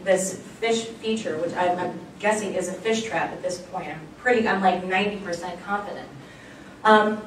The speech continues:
where they were probably going here and targeting mullet off of season. How are they doing that, and why would mullet be in there off season?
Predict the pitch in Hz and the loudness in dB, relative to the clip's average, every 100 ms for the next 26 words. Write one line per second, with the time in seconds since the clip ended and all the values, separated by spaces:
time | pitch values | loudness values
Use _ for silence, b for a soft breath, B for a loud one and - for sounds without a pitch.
0 | - 196 226 226 254 - 233 240 254 240 | -4 4 6 10 8 8 6 6 4 2
1 | 226 226 226 196 202 196 190 - 320 220 | 4 2 2 0 0 -2 -2 4 4 4
2 | 214 185 185 190 190 185 175 175 - - | 0 4 6 6 6 8 6 4 -8 -6
3 | 180 175 - - 160 - - B B B | -4 -4 -4 0 0 0 -6 B B B
4 | B - - 277 339 294 285 339 370 202 | B 2 10 12 12 10 6 6 6 4
5 | 170 190 208 254 254 226 226 226 214 196 | 2 2 8 8 8 8 6 6 2 0
6 | 185 180 - 170 - 233 226 214 | 2 4 4 4 2 -2 -4 -4